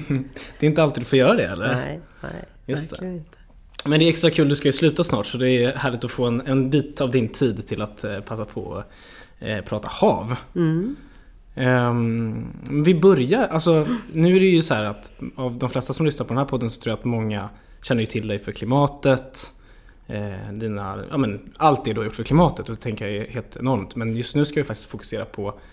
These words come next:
Speaker 1: det som ändå förde dig in på miljöfrågorna, eller hur?
Speaker 2: Ja, men precis. Det var s-, så det började. Eller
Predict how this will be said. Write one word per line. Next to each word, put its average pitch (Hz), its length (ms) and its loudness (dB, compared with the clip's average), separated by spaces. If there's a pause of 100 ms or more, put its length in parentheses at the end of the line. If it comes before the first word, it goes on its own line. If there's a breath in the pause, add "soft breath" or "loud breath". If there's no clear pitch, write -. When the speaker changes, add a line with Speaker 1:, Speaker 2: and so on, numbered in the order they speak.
(440 soft breath)
Speaker 1:
det 127 120 0
som 110 240 -4
ändå 98 460 -8 (340)
förde 104 280 -4
dig 104 140 -4
in 156 360 4 (100)
på - 80 -6
miljöfrågorna, 98 440 -4
eller 110 120 -6
hur? - 240 -2 (920 loud breath)
Speaker 2:
Ja, 233 200 2
men 214 480 0 (200)
precis. 208 460 -6
Det 208 160 0
var 190 300 0
s-, - 240 -10
så 175 280 2
det 170 100 4
började. 175 440 4
Eller 175 440 0